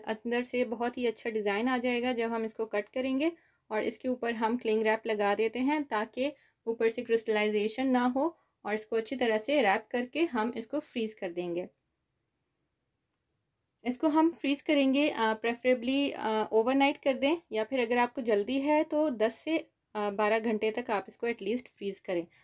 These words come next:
अच्छे से फ्रीज़ हो जाएगा, उसके बाद हम इसको सर्व करेंगे। तो ये मैंने अब निकाला है नेक्स्ट डे, और चेक करते हैं कि कैसा बना है हमारा सेमी फ्रेडो।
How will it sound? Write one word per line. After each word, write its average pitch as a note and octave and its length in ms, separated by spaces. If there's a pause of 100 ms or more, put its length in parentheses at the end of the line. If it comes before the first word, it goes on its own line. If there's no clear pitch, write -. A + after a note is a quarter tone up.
(140)
अच्छे A#3 260
से E4 100
फ्रीज़ D4 260
हो D4+ 100
जाएगा, C4+ 240
उसके D#4+ 220
बाद A#3 260
हम A#3 180
इसको B3+ 260
सर्व F#3+ 300 (100)
करेंगे। F3+ 400 (1000)
तो A3+ 40
ये A3+ 220
मैंने C4+ 240
अब B3+ 140
निकाला A#3+ 380
है B3+ 160
नेक्स्ट A3+ 400
डे, A3+ 200
और G#3+ 320
चेक A3+ 320
करते A3 280
हैं B3+ 220
कि C4 80
कैसा B3 400
बना A#3 240
है B3 180
हमारा A3+ 320
सेमी G#3 340
फ्रेडो। G#3+ 480